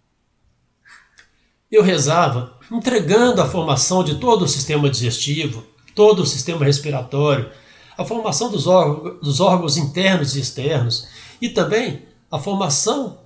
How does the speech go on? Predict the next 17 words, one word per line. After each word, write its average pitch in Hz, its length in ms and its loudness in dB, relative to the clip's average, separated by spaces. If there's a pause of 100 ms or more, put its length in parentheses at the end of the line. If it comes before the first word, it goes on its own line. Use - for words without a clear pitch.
(120)
de 143 140 -4
sua 143 280 0
mente. 120 460 -6 (1040)
Pedia 254 420 0
também, 135 640 -2 (880)
e 285 140 0
peço 170 340 0
até 135 200 -6
hoje, 143 280 0
claro, 120 400 -4 (800)
que - 80 -6
ele 285 120 -2
possa 220 320 0
crescer 151 400 -2
sendo 143 200 0
uma 135 140 0
pessoa 139 500 -2